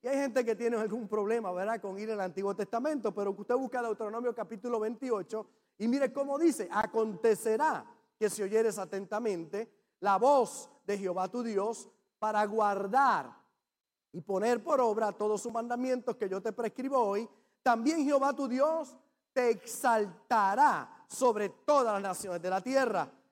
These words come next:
y vendrán sobre ti todas estas bendiciones y te alcanzarán si oyeres la voz de Jehová tu Dios". Hay algunos que postulan que ahora la bendición habita en nosotros, y eso es una realidad.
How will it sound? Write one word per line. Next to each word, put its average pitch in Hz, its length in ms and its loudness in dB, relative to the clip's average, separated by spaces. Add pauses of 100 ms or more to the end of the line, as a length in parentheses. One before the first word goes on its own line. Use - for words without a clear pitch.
(140)
y - 60 -10
vendrán 226 500 0
sobre 262 360 2
ti 302 340 0 (460)
todas 240 720 2
estas 233 360 2
bendiciones 214 840 -4 (400)
y 302 200 2
te 269 180 -4
alcanzarán 220 1040 -2 (400)
si 254 240 -4
oyeres 226 680 2 (260)
la 202 180 2
voz 233 480 4
de 214 140 -4
Jehová 175 340 -4
tu 240 120 -4
Dios". 294 440 0 (440)
Hay 175 80 -8
algunos 196 360 -2
que 196 120 -2
postulan 302 600 -2 (200)
que 165 60 -14
ahora 160 120 -8
la 190 80 -4
bendición 202 600 -8
habita 180 300 -6
en 214 80 -6
nosotros, 220 500 -8
y 135 100 -12
eso 151 180 -8
es 165 60 -8
una 180 180 -8
realidad. 214 640 -2